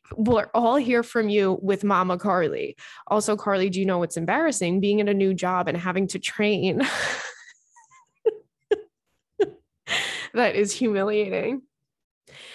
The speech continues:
Like, "Please stop looking at me stumble through this program." You know what else? It's so true. Like,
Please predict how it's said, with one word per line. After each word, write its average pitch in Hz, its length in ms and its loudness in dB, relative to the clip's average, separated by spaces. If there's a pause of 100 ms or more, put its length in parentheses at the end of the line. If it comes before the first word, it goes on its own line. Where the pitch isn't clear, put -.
(140)
Like, 226 160 2
"Please 240 220 -2
stop 240 200 -2
looking 226 260 0
at 185 80 0
me 190 100 0
stumble 196 360 -2
through 202 200 -2
this 175 140 -6
program." 180 440 -2 (360)
You 247 140 2
know 403 120 4
what 605 220 2
else? 208 260 -2
It's - 200 -2
so 349 220 0
true. 254 320 0
Like, 185 220 -2